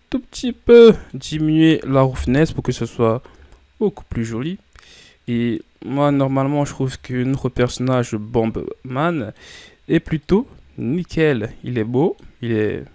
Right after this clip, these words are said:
il est assez présentable avec sa topologie. Parce que si on veut regarder sa topologie, il suffit tout simplement de venir, alors ici,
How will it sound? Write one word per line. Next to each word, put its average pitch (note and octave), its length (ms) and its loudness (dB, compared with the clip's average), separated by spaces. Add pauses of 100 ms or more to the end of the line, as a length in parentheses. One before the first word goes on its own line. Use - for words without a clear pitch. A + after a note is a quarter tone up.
(1040)
il B2 140 2
est A2+ 160 2 (100)
assez - 240 0
présentable B2 720 2
avec A#2 480 -2 (1120)
sa - 180 -2
topologie. A2+ 640 -4 (580)
Parce - 160 -8
que B2+ 260 4
si - 180 -2
on D#3 80 6
veut D3 100 8
regarder C3+ 260 8
sa C#3 100 2
topologie, C3+ 480 2
il C3+ 40 -2
suffit - 300 -4
tout - 60 -6
simplement B2+ 440 0
de B2 100 0
venir, A#2 340 -2 (800)
alors A2 180 0
ici, D3+ 680 -2